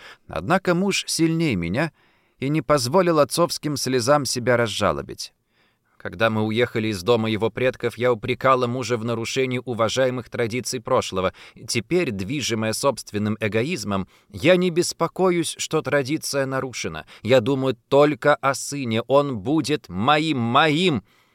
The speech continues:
Мне не придется делить его с двадцатью другими людьми, дедушкой, бабушкой, тетками. Я, его мать, и смогу о нем позаботиться, буду его купать, одевать и не отпускать от себя ни днем, ни ночью.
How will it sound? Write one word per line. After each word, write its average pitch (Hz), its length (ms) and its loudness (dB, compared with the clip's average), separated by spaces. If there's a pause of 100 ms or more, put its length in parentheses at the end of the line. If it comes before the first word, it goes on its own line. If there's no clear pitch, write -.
(140)
Мне 151 320 2
не 202 140 2
придется 190 640 4
делить 190 480 -2
его 185 300 4
с 113 80 -6
двадцатью 185 720 0
другими 185 540 2
людьми, 185 420 0
дедушкой, 165 640 2
бабушкой, 165 880 0
тетками. 160 460 2
Я, 170 260 4
его 156 360 0
мать, 151 280 0
и 123 60 -10
смогу 131 360 0
о 135 100 6
нем 139 200 -2
позаботиться, 135 800 0
буду 147 260 -2
его 156 280 2
купать, 156 540 2
одевать 151 540 2
и 156 80 0
не 151 80 -2
отпускать 151 680 0
от 147 140 -6
себя 147 320 0
ни 156 140 0
днем, 160 320 2
ни 165 80 -2
ночью. 151 420 2